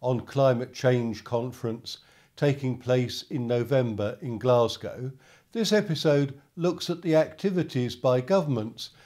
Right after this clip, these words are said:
to demonstrate and promote their own solutions to climate change in the run-up to cop twenty-six.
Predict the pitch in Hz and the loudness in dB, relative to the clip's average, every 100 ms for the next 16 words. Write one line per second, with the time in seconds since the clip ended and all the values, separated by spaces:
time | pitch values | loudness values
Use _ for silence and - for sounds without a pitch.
0 | _ 160 156 196 202 160 - 147 139 - | _ -8 0 2 2 0 2 2 2 0
1 | 165 175 175 180 156 139 - _ _ - | -2 -2 -2 0 2 2 -4 _ _ 2
2 | 147 175 180 156 - 151 151 143 - 110 | 4 6 4 2 0 0 0 0 -4 -8
3 | 113 - 127 151 147 117 - - 113 110 | -8 -10 -6 2 2 2 -2 -4 -2 -2
4 | 110 - - - 269 240 214 165 135 120 | -4 -8 -18 -16 -6 -2 2 6 4 4
5 | 127 - - - 139 - - 113 101 104 | -2 -6 -16 0 2 0 -2 -6 -6 -8
6 | 92 110 82 - - - | -8 -6 -8 -12 -16 -16